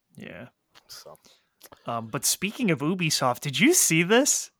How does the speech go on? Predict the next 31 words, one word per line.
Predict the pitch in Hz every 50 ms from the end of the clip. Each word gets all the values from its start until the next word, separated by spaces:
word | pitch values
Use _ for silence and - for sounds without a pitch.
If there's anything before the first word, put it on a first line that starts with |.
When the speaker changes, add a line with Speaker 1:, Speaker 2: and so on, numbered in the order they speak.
| _ _
Speaker 1:
that | 165 160 160
I | 160
put | 165 165 - 185 170
on | 147 143 160 175
here? | 190 202 220 226
I | 170 175
should | 165 - - 220
have | - 123
put | - -
Speaker 2:
Yes. | -
Speaker 1:
the | 165 143
link | 151 170 165 -
to | - 151
the | 131 127 135 160
YouTube | 156 - 156 131
video. | 117 135 135 127 123 117 113 110 104 104 - - - - - - - _
So | - - - - - 202 196 190 196 196 190 185 190 - - _ _ - 170 143 143 -
there | - 180 185 196
was | 214 202 185
a | 185
canceled | 160 - - - 196 220 233 - 277 262 233 -
Prince | - - 202 180 -
of | 190 160 -
Persia | - 170 165 165 151 160 156
game, | 135 123 135 131 123 123 117 110 113 113 117 120 - _ _ _ _ _ _ _ _ _ _ _ -
uh, | 151 143 139 131 127 127 131 131
called | - - 151 143 120
Prince | - 180 190 175 -
of | 185 -
Persia | - 190 175 170 151 160 156
Redemption. | 131 147 139 120 135 147 147 147 - - - 131 120 107 - 95 131